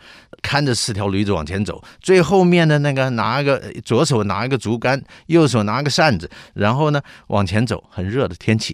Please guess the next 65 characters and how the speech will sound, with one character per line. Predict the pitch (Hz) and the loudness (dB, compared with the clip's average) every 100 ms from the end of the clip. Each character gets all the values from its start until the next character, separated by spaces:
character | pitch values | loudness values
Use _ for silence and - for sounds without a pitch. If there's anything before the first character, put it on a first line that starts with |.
| - | -8
啊， | 90 | -8
再 | 69 87 | -4 -4
往 | 80 | -4
前 | 76 87 | -4 -4
走。 | - - _ _ _ - - | -4 -12 _ _ _ -20 -4
那 | 185 | 0
四 | 180 - 214 | 0 0 2
只 | 202 | 4
驴 | 185 151 180 | 4 6 4
子 | 175 | 2
呢？ | 147 - - - _ | 0 -4 -14 -20 _
哎， | 139 185 - _ | 0 0 -2 _
四 | - - 226 | -8 -2 0
只 | 190 | 2
驴 | 190 175 | 4 4
子 | 165 156 | 2 0
不 | 165 | 0
是 | 170 170 | 0 0
一 | 165 | 2
样 | 185 160 | 4 4
的 | 123 | 2
姿 | 131 131 | 0 -4
势 | 135 127 | 0 -2
哦， | 110 _ _ _ _ _ | -2 _ _ _ _ _
也 | 127 | 0
不 | 117 160 | 2 2
是 | 170 | 4
一 | 165 | 6
样 | 160 | 4
的 | 143 | 4
颜 | 120 123 | 4 2
色。 | 127 - _ _ _ | 0 -4 _ _ _
第 | 190 202 | 0 2
一 | 196 | 2
只 | 170 185 | 2 0
黑 | 175 180 | 4 4
一 | 170 | 4
点， | 127 - _ _ | 2 -2 _ _
第 | 165 165 | 2 4
二 | 156 | 4
只 | 147 | 2
白 | 117 113 | 2 4
一 | 131 | 2
点， | 113 98 | 0 0
第 | 147 | 0
三 | 156 151 | 2 2
只 | 143 | 2
白 | 113 123 | 0 0
一 | |
点， | 117 92 | 0 2
第 | 160 | 2
四 | - 165 | 2 0
只 | 123 143 - _ _ _ _ | 0 -4 -6 _ _ _ _
稍 | - - 196 | -6 2 6
微 | 165 123 | 6 4
黑 | - - 120 | 0 2 4
一 | 107 | 4
点， | 92 - - - - _ | 2 -6 -16 -20 -20 _
所 | - 180 | 2 4
以 | 175 | 4
产 | - 107 | 2 0
生 | 143 | 2
了 | 170 | 2
变 | 185 143 | 2 0
化。 | 98 | 0